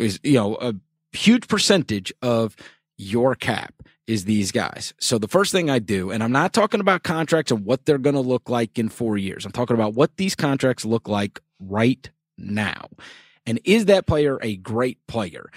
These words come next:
And I look at it and I say, "John Wall is a great player, and the, and the Washington, their problem is not John Wall. Their problem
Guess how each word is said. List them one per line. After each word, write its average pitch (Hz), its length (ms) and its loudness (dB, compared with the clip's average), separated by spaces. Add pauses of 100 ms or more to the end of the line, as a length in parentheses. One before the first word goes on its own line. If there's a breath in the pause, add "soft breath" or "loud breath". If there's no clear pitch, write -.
(260 loud breath)
And 240 180 -4
I 208 200 2
look 156 280 0
at 101 220 -2
it 110 100 -6
and 113 80 -6
I 107 80 -2
say, 98 240 -4
"John 208 380 0
Wall 202 220 -2
is 127 120 -2
a 131 60 0
great 143 260 0
player, 113 420 -2 (240 loud breath)
and 131 200 2
the, 117 180 -2
and 123 220 2
the 113 60 0
Washington, 117 1000 -2 (220 loud breath)
their 208 160 6
problem 247 520 0
is 98 200 -6
not 160 480 -2 (380 loud breath)
John 123 360 2
Wall. 170 320 2
Their 147 120 2
problem 151 580 0